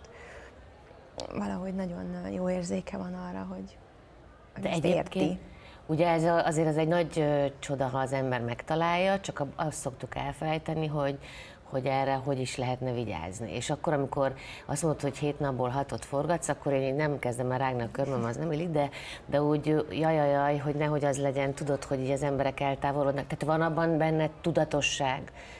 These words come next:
Speaker 2: hogy, ö, és nem rossz értelembe vett tudatosság, hogy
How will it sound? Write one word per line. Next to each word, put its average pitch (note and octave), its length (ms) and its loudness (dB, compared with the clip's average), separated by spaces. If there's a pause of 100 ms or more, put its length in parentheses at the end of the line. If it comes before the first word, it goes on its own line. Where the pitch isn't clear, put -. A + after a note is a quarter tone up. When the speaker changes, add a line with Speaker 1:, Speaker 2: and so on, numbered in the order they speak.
(300)
Speaker 2:
hogy, C#3+ 340 2
ö, D3 220 4
és - 200 0
nem D#3+ 140 2
rossz D3 240 0
értelembe C#3+ 460 -2
vett C#3 200 -2
tudatosság, C#3+ 680 -2
hogy C#3 220 0